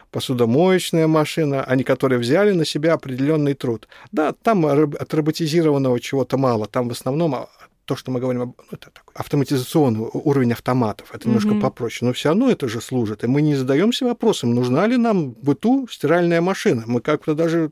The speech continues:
Speaker 1: даже у нас такого вопроса не встает.
Speaker 2: Мгм.
Speaker 1: Ну и, наверное, когда технология разовьется до того, что, а, ребенка можно будет оставить робоняньке, это тоже,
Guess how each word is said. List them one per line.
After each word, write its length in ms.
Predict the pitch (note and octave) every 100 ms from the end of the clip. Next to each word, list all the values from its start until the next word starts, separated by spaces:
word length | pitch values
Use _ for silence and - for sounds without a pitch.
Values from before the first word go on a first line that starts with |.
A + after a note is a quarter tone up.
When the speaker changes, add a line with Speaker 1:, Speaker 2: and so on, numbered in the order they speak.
| _ D#3+
Speaker 1:
даже 260 | E3+ E3+
у 80 | E3+
нас 140 | F#3
такого 320 | - G3 A#3+ D4
вопроса 380 | - B3 - C3+
не 60 |
встает. 420 | A2 - A2+ G#2 -
Speaker 2:
Мгм. 500 | G#3 G3+ G3+ G3 G#3 -
Speaker 1:
Ну 100 | E3
и, 40 |
наверное, 440 | F#3+ G3+ G#3 G3 F#3
когда 300 | F3+ F3 F3
технология 580 | - - E3+ D#3+ D3 D3+
разовьется 580 | D3+ D#3 D#3 D#3 C#3+ C#3+
до 100 | C#3
того, 360 | D#3+ D#3 C#3+
что, 480 | - - C3 C3 C3 -
а, 320 | B2+ B2+ B2
ребенка 400 | C3+ C3+ A2 B2
можно 300 | B2 G#2+ A#2+
будет 280 | A#2 A#2+ B2
оставить 380 | - B2 A2+
робоняньке, 680 | B2+ B2 F3 E4 D#4+ - A#2+ _ _ -
это 100 | -
тоже, 220 | -